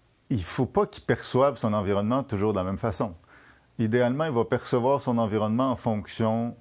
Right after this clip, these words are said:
de c'est quoi ses besoins présentement, puis ça va l'aider pour sa survie, tu sais. Et ce que le cerveau a développé, en gros, c'est que quand il est de bonne humeur, et donc il n'a pas trop faim,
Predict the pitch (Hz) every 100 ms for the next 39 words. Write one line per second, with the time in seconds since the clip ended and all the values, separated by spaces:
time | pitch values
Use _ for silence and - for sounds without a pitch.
0 | 123 101 104 - 113 113 117 98 101 98
1 | 101 - 92 90 - 110 - _ _ -
2 | - - - _ - 123 113 120 110 110
3 | 110 120 104 - 98 87 78 85 - 120
4 | - - - _ 131 131 131 - 131 110
5 | - 127 131 143 117 101 104 - 147 151
6 | - 110 101 85 87 82 85 135 208 -
7 | - - - - 117 - 135 143 - -
8 | - 156 175 175 147 165 113 101 117 120
9 | 107 98 95 - - - _ _ _ _
10 | _ - 117 101 110 113 - 117 110 107
11 | 135 - 131 120 - 120 127